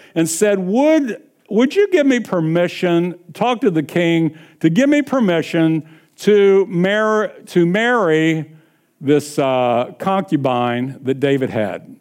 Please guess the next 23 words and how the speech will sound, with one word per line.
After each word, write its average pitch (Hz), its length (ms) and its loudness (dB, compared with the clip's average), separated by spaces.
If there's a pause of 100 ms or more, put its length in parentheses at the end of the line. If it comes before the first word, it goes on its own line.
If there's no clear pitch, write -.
Didn't 165 220 0
have 160 160 -4
sex - 320 -8
with 120 140 -4
her. 123 80 -4
He 156 120 0
was 147 100 -4
just 147 160 -2
old 160 340 2
and 156 140 2
cold. 131 480 -4 (2000)
So - 240 -2
she 180 200 -2
would 170 120 2
just 160 140 2
lay 170 200 2
with 151 240 0
him 139 120 2
in 131 120 2
bed. 110 480 -4
Didn't 196 220 4
do 294 140 4
anything. 147 600 -2